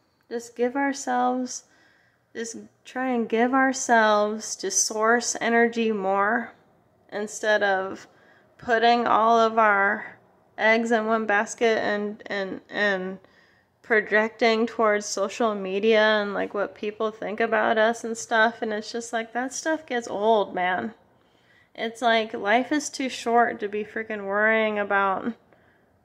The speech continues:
what people are thinking about you on social media because you're trying to put out an image, right? <laughs> Like, everybody, <laughs> everybody on YouTube,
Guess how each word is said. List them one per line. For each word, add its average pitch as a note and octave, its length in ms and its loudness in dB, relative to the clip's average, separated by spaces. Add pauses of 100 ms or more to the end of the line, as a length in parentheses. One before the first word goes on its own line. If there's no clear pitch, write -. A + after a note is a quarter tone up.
(400)
what G#3+ 260 -2
people A#3+ 300 -4
are G#3 220 2
thinking A3 500 -2
about G#3 400 0
you G3+ 180 -4
on G3 340 0
social G#3 460 -6
media F#3+ 720 -4
because F#3+ 320 -4
you're F#3+ 160 0
trying G#3 420 4
to G3 80 2
put G3+ 260 4
out G3 320 6
an F#3 100 -6
image, G3 640 -2
right? G3+ 440 0
<laughs> A3 40 -8 (680)
Like, A#3+ 220 -4
everybody, A#3 600 2 (440)
<laughs> - 440 -2
everybody C#4 480 2
on C4+ 160 4
YouTube, A#3 680 0